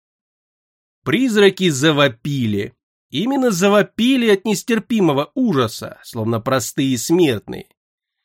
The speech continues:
Те, кто вернулся из-за серых пределов, похоже, успели познать нечто страшнее телесной смерти.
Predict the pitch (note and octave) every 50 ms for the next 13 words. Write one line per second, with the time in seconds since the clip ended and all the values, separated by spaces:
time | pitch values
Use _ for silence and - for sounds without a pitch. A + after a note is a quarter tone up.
0 | _ _ _ _ _ - D4 D4 - - - B3 A3 F3+ G3+ G3 F3+ F#3+ A3 C4
1 | B3+ A3 - - G3+ G3 F3+ D#3+ C#3+ D#3 C#3+ - - A3+ A3+ G3+ E3+ C3 - -
2 | - C#3 C3 C3 B2 F3 B3 B3+ A#3 G#3+ E3 - _ F3+ F#3 F3 - - D4+ C#4
3 | A#3+ C#4+ C#4 A#3+ - - - _ C4+ C#4 C#4 A#3+ A3+ F#3+ - - G#3+ G#3+ G3 F3
4 | G3+ A3+ G#3+ G3+ F3 - - G#3+ A3 G#3+ G3+ - - - - F3 D#3 - - F3+
5 | F#3 F#3+ F3+ - - G3 F#3 D3+ B2 A2+ G#2+ G2+ - A#2+ A2+ A#2 A2+ G#2+ - -
6 | B2 A#2+ A#2 - - C#3 C3 B2+ A2+ G2+ - - - - - -